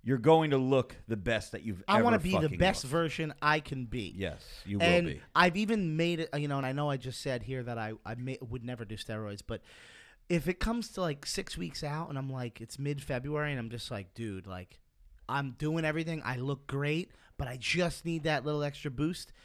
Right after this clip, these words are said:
Speaker 2: I might go to a doctor and legally find out what he could hook me up with and if that would turn me up to the next level. But there's no way in hell you're gonna get me going on fucking some website and buying some shit from some dude.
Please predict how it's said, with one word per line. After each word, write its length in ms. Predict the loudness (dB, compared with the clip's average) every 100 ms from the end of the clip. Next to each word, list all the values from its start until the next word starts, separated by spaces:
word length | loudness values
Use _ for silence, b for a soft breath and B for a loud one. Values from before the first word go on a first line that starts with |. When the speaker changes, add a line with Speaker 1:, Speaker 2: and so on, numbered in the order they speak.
| b b -14
Speaker 2:
I 80 | -4
might 760 | 0 2 2 8 10 10 8 4
go 200 | 6 8
to 160 | 6
a 40 | 4
doctor 600 | 4 4 2 0 0 -4 B B B -2
and 280 | -2 0 -2
legally 460 | -2 0 2 2
find 400 | 2 2 2 2
out 220 | 2 2 2
what 160 | -2
he 140 | -2 -4
could 160 | -4
hook 240 | -2 -2 -2
me 120 | -2
up 200 | -2 0
with 240 | -2 -2 -10 b -6
and 100 | -6
if 140 | 0
that 180 | 0 0
would 180 | -4 -6
turn 280 | -2 -2
me 120 | -2 -4
up 140 | -4
to 100 | -4
the 80 | -2
next 220 | -4 -4
level. 340 | -2 -2 -4 B B B
But 240 | -2 -2 -2
there's 340 | 0 2 2 2
no 180 | 2 4
way 240 | 4 2
in 80 | -2
hell 220 | 0 0
you're 100 | 0
gonna 140 | -2
get 220 | -2 -4 -4
me 80 |
going 320 | -2 -2 -2 -4
on 160 | -6
fucking 340 | -6 -6 -6 -8
some 240 | -6 -4
website 460 | -4 -4 -4 -6 -6
and 100 | -6
buying 220 | -6 -6
some 160 | -8
shit 260 | -10 -8 -8
from 140 | -10
some 200 | -10 -8
dude. 300 | -8 -8 -8